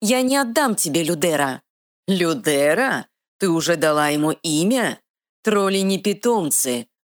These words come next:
Он проклятый, заклеймивший душу тяжкими грехами. Он априори мой. Был бы твой, если б его из гиены и не выпустил.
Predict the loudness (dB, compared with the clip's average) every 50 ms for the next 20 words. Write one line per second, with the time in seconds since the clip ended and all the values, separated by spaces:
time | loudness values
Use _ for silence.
0 | _ _ 0 0 0 0 0 0 0 0 2 2 0 0 0 0 -2 -2 -2 -2
1 | -2 -2 -2 -2 -4 -8 _ -6 -4 -4 -2 -2 0 0 0 0 0 0 0 0
2 | -2 -2 -2 -2 -2 -2 -2 -2 0 0 0 -2 -2 -2 0 0 0 0 -2 -2
3 | -4 -2 0 0 0 0 -2 -2 -2 0 0 0 0 0 0 0 -2 -2 -6 -10
4 | _ _ _ _ _ _ 0 0 2 2 2 0 0 0 0 0 0 0 0 0
5 | 2 2 2 2 2 0 0 2 2 2 2 2 2 0 0 -2 -6 -10 _ _
6 | _ _ _ _ _ _ _ _ _ _ -2 0 2 2 2 2 0 0 0 -2
7 | -2 -2 -2 0 0 2 0 0 -2 -6 -10 _ _ _ -2 -2 -2 0 0 -2
8 | -2 0 0 0 0 0 0 0 0 0 0 0 -2 0 0 0 0 0 0 0
9 | 0 0 0 0 0 0 0 0 -2 -2 -2 -2 -2 -2 0 0 0 0 -2 -2
10 | -4